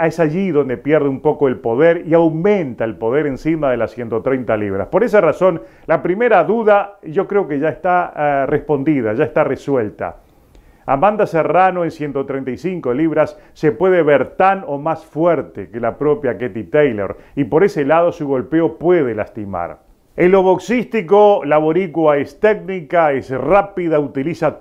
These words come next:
todo el cuadrilátero y lo mismo puede poner presión que pelear de manera elusiva. Es una verdadera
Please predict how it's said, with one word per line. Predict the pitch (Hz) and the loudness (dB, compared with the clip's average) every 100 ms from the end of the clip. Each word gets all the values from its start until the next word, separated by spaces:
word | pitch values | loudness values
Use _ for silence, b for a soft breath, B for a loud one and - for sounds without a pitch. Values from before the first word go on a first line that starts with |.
| - | 2
todo | 196 196 165 127 | 4 6 4 0
el | 117 110 | -2 0
cuadrilátero | 131 123 123 160 190 170 170 170 B - | 0 0 2 2 2 0 -4 -4 B -10
y | 214 | -2
lo | 247 | 0
mismo | 285 254 185 | 2 0 2
puede | 190 208 190 | 4 6 4
poner | 165 165 160 160 | 2 0 0 0
presión | 147 135 185 208 202 | -2 -2 0 0 2
que | 156 156 | -2 -2
pelear | 139 131 165 | -2 2 0
de | 147 131 | 0 -4
manera | 123 143 143 127 | -4 -2 0 0
elusiva. | 117 113 - 110 101 | -2 -8 -8 -4 0
Es | 170 | 0
una | 190 170 | 0 0
verdadera | 131 113 117 147 127 - | 2 2 2 2 0 -4